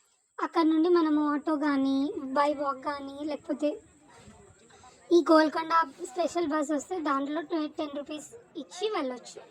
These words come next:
So, ఈ వీడియోలో చూస్తున్నట్టుగా మనం నడుచుకుంటూ వెళ్ళే దారిలో మనకి ఒక్-, ఒక్కో పాయింట్ నుండి ఒక్కో రకంగా కనిపిస్తూ ఉంటుంది మనకు కోట.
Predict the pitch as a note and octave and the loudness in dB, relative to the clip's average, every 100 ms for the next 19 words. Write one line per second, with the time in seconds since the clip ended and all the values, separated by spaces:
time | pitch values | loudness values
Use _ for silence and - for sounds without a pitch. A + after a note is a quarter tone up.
0 | - - - - - - - _ - - | -20 -20 -18 -18 -16 -18 -18 _ -20 -20
1 | _ _ - - G4+ E4 D#4+ D#4+ F4 F4+ | _ _ -20 -10 -4 -2 0 2 2 2
2 | F4+ F4 E4 D4 - D#4 D#4 C#4 D4+ A4+ | 0 -2 -4 -4 -4 -2 -2 -4 -6 -8
3 | C5+ F#4+ D#4 D#4 D#4 G#4 D#4 D4 C#4 - | -4 -2 0 0 -2 -2 -2 -4 -6 -6
4 | F#4 F4 F#4 F4 D#4 D4 D#4 D4 C#4 C4+ | 0 0 0 -2 -2 -2 -2 0 0 0
5 | C#4 C#4 D4 - _ _ _ _ D4 D4 | 0 -2 -2 -8 _ _ _ _ -6 -4
6 | D4 C4+ D4+ C#4+ - - - F4+ E4+ E4 | -6 -6 -6 -8 -10 -14 -4 -4 -2 -2
7 | C#4+ C#4 C#4+ C#4+ C#4 D#4+ - D#4 C#4 B3+ | -2 -2 -2 -2 -4 -4 -4 -2 -2 -2
8 | C4+ C4+ G4 F#4 D4+ C4+ C#4+ - D4 C4+ | -2 -2 -4 -2 -2 -2 -4 -6 -8 -8
9 | C4 D4 F4 D#4+ D4 C#4 B3+ D4 | -6 -4 -2 -4 -6 -8 -8 -8